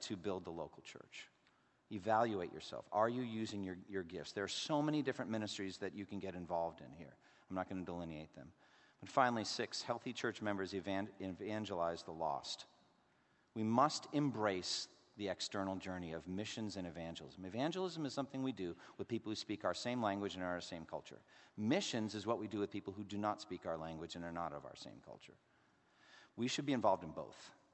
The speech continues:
Evaluate your own habit patterns. When was the last time that you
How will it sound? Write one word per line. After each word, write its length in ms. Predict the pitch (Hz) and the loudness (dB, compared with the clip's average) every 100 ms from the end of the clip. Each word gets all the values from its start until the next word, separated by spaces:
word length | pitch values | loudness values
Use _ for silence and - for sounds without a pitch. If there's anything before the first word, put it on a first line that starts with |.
| _ _ - - | _ _ -10 -2
Evaluate 720 | 110 104 123 147 151 143 127 | 0 8 10 10 6 2 4
your 160 | 113 113 | 6 6
own 140 | 110 | 6
habit 320 | 107 107 101 - | 4 2 2 -4
patterns. 500 | 80 73 65 - - - _ - | -8 -8 -8 -8 -10 -12 _ -2
When 200 | 107 143 | 2 4
was 140 | 160 | 2
the 60 | 156 | 4
last 360 | 135 127 123 | 8 6 4
time 240 | - 120 107 | 2 2 2
that 140 | 107 | -2
you 400 | 98 123 92 85 | -2 0 0 -2